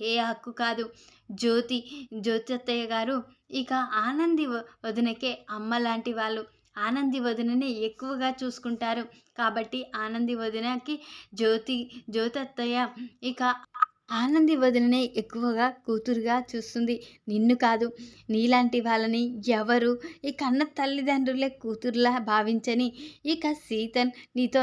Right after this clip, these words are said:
రాఖీ ఎలా కట్టించ-, కట్టించుకుంటాడనుకుంటున్నావు? రాఖీకి నువ్వు ఆ ఇంటికి వెళ్ళా-, వెళ్ళినా వదిన రాకుండా ఉన్నా ఖచ్చితంగా రాఖీ మాత్రం సీతన్ మొదటగా మా వదినతోటే కట్టించుకుంటాడు.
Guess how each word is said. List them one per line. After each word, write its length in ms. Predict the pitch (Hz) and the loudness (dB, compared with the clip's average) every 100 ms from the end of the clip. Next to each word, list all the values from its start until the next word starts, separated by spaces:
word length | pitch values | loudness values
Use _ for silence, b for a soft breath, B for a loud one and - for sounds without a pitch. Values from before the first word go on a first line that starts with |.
| 240 | 2
రాఖీ 400 | 208 214 247 302 | 0 -2 0 4
ఎలా 220 | 269 269 | 6 4
కట్టించ-, 640 | 262 254 269 254 262 262 247 | 2 -2 0 0 2 0 -2
కట్టించుకుంటాడనుకుంటున్నావు? 1400 | 233 220 262 247 254 254 262 254 247 240 254 247 254 254 247 B B - 202 | -6 -4 -2 -2 -2 0 2 2 2 0 -2 0 0 -2 -4 B B -6 2
రాఖీకి 520 | 208 220 262 254 254 | 2 2 -2 -2 2
నువ్వు 320 | 247 226 240 240 - | 2 2 -2 -2 0
ఆ 80 | 247 233 | 2 2
ఇంటికి 420 | 247 247 320 269 | 2 0 -2 -2
వెళ్ళా-, 400 | 226 226 247 254 240 247 233 | 0 0 4 4 2 -2 0
వెళ్ళినా 460 | 214 226 247 240 240 B B - | 2 4 4 4 2 B B 0
వదిన 340 | 269 262 302 302 | 2 4 4 4
రాకుండా 540 | 233 208 226 269 254 254 226 | 2 -2 -2 2 4 4 4
ఉన్నా 260 | 233 233 233 _ | 2 0 0 _
ఖచ్చితంగా 680 | - 240 - 311 262 247 247 240 | -10 -8 -2 0 2 2 2 0
రాఖీ 380 | 208 196 214 277 | -2 -2 -2 2
మాత్రం 420 | 254 240 233 254 262 | 2 2 2 -2 -2
సీతన్ 440 | 262 226 226 247 240 | -4 -4 0 0 0
మొదటగా 480 | 208 214 226 247 247 | -2 -2 0 0 0
మా 160 | 247 233 | 2 2
వదినతోటే 720 | 214 214 247 285 277 233 247 | 4 2 4 2 2 0 -2
కట్టించుకుంటాడు. 840 | 247 226 240 233 240 226 233 226 | -4 -4 -6 -6 -8 -2 0 0